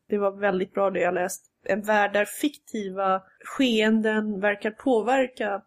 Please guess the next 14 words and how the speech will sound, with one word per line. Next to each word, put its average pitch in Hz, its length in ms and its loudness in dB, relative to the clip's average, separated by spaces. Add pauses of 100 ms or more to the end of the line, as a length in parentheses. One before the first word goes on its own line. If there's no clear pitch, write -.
det 202 100 -2
verkliga. 220 640 -2
Om 240 180 2
det 269 80 4
finns 269 300 2
någon 247 100 0
skillnad 247 400 2
ens, 170 220 -4
det 202 140 -2
är 196 160 0 (100)
väldigt 214 360 -4
mycket 220 340 0
metanivåer 202 760 0
där. 220 220 -2